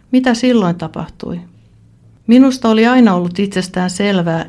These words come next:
että Jumala oli olemassa. Mutta se, mitä silloin tapahtui, oli,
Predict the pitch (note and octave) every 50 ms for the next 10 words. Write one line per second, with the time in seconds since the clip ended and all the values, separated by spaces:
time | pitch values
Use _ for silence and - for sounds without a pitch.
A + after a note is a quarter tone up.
0 | - F#3+ F3+ - G3+ G3+ G#3 A3+ A#3 A#3+ A3+ G#3 F#3 E3 D#3+ D#3 - - _ _
1 | _ F3 E3+ E3+ D#3+ E3+ - - F#3+ F#3 E3+ D#3+ E3 D#3+ E3 - - - - F3
2 | F3 - _ _ _ _ - _ _ - _ - - _ _ _ - _ - _
3 | - G3+ G#3+ G3+ - A#3 - - C#4 C#4 C4 B3 A#3+ - G#3+ G3+ - C4+ C4+ B3+
4 | A3 G3 F#3+ F#3+ - G3+ G#3 G3+ F#3 F3 F3 - - E3+ D#3+ E3+ E3+ F3 - -
5 | - - _ - F#3+ G3 F#3+ F#3 E3+ E3+ E3+